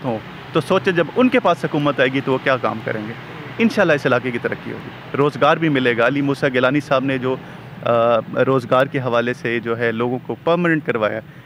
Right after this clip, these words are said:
वो भी किसी से ढक-, ढका छुपा नहीं है। आप देखें, इस दौर में जहाँ पर ये सा-, इतने मसाइल हैं और जहाँ पे फ-, financial भी क-, का reasons दी जाती हैं कि जी, बहुत सारी financial रीजन है,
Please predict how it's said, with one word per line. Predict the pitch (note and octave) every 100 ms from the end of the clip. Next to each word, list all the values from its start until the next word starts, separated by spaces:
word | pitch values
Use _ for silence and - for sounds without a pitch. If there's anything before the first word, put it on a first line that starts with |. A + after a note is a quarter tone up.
| -
वो | G#3+
भी | A3+
किसी | F3+ E3
से | D3+
ढक-, | C3 B2 C3
ढका | B2 B2
छुपा | A#2 - A2+
नहीं | A2 -
है। | - - - - - -
आप | A2+
देखें, | A#2 B2+ C#3 -
इस | F3
दौर | C#3+ C3 C3
में | A2+ A2 -
जहाँ | B2+ B2+ C3
पर | C3+
ये | A#2+ A#2
सा-, | C3+ - B2 -
इतने | - C#3+ C#3
मसाइल | A2+ - B2 C3 C3
हैं | A2 - - - - B2
और | B2
जहाँ | A2+ B2 C3
पे | -
फ-, | C3 - - - - C3
financial | - B2+ C3+ E3 F#3+ F3
भी | D#3+
क-, | D3+ -
का | B2+ B2 C3 B2+ B2
reasons | B2 B2+ C3
दी | A2+ B2+
जाती | A#2 A2+ A#2+
हैं | A#2
कि | B2
जी, | A2+
बहुत | A2+ F3+ F#3
सारी | C3+
financial | C3+ A#2+ A#2+ C3
रीजन | A#2 A2
है, | A2